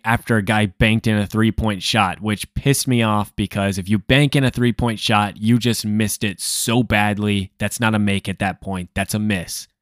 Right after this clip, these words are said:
I don't care if it went in. It does not count. Next up, I said, "J I D, J. Cole track, that's tough." Yeah, they had a song from Dreamville, so it was J I D, J. Cole, and I think there was somebody else on the track too.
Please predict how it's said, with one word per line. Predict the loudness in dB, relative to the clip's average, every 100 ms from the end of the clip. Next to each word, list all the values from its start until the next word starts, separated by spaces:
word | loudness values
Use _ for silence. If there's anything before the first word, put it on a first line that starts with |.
| _ -6
I |
don't | -6 -4
care | 2 4
if | 4
it | 2
went | 2 2
in. | 0 0 -4 _ _
It | -4
does | 0 2
not | 2 0
count. | -2 -4 -4 -12 _ _ _ _ _ _ _ _ 0
Next | 2 2 0
up, | 2
I | 2
said, | 2 4 4 4 0 -6 _ -2
"J | 4 4 4
I | 4
D, | 6 6
J. | 6 4 4
Cole | 4 2 2
track, | 2 2 2
that's | 0 -2 -2
tough." | 0 2 0 -4
Yeah, | 0 4 4 2
they | 2 2
had | 4 2
a | 2 2 0
song | 0 2 4 2
from | 0 -2 0 0
Dreamville, | 2 4 6 4 4 4 2
so | 2 2
it | 2 0
was | 0 0
J | 2 2 4
I | 2
D, | 4 4 4
J. | 2 0
Cole, | 2 4 4 4 0
and | -4
I |
think | 0 2
there | 2
was | 2
somebody | 0 0 2 2
else | 2 0
on | -4
the |
track | -2 0 -2 -2
too. | 0 0 -2